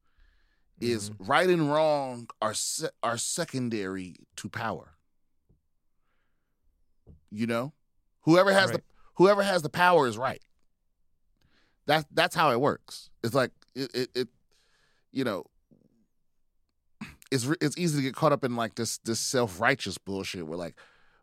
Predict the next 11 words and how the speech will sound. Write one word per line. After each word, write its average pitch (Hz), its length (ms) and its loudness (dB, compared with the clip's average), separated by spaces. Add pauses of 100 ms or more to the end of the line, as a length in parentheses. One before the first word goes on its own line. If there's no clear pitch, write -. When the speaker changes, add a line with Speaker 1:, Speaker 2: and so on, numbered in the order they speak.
(1300)
Speaker 1:
'cause, 147 240 2
I 139 60 0
mean, 156 160 2
you 160 100 6
hear 147 120 8
me 123 100 -2
complain 120 540 -2
about 104 200 0
it 98 100 0
ad 104 140 -4
nauseum, 92 600 -6